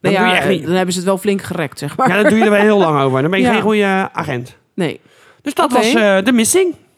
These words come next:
Speaker 2: Maar het klinkt goed, dus het is eigenlijk een beetje detective.
Speaker 1: Ja, je moet er alleen
Speaker 2: Mysterie,
Speaker 1: wel
Speaker 2: detective, denk ik.
Speaker 1: Ik moest wel denken,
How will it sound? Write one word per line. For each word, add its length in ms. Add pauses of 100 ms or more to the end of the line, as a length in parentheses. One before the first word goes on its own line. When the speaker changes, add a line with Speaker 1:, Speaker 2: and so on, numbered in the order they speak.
(120)
Speaker 2:
Maar 140
het 80
klinkt 200
goed, 180
dus 80
het 100
is 60
eigenlijk 360
een 60
beetje 160
detective. 400
Speaker 1:
Ja, 100
je 140
moet 140
er 40
alleen 180
Speaker 2:
Mysterie, 280
Speaker 1:
wel 100
Speaker 2:
detective, 420
denk 180
ik. 80
Speaker 1:
Ik 60
moest 200
wel 140
denken, 220